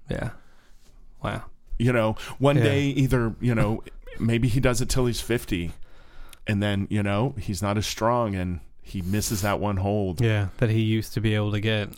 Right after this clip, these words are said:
Speaker 2: that was always easy when he was twenty-five,
Speaker 1: Yeah.
Speaker 2: you know, or whatever. I, I don't know.
Speaker 1: Yeah.
Speaker 2: But he seems, like, really at peace.
Speaker 1: Mm-hmm.
Speaker 2: So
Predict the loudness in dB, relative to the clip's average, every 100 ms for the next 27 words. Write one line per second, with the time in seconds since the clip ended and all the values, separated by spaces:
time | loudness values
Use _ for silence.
0 | -4 0 0 2 4 4 4 2 2 4
1 | 2 2 2 0 0 0 0 0 0 -2
2 | -2 0 0 0 0 2 4 2 2 2
3 | 2 2 2 2 0 0 0 -2 -4 -2
4 | 0 2 0 -2 -6 -4 -4 -4 -2 0
5 | 2 2 4 0 2 2 2 0 2 2
6 | 2 0 -4 -2 0 2 0 -4 -10 -16
7 | -18 -18 -20 -16 -4 2 2 2 0 -2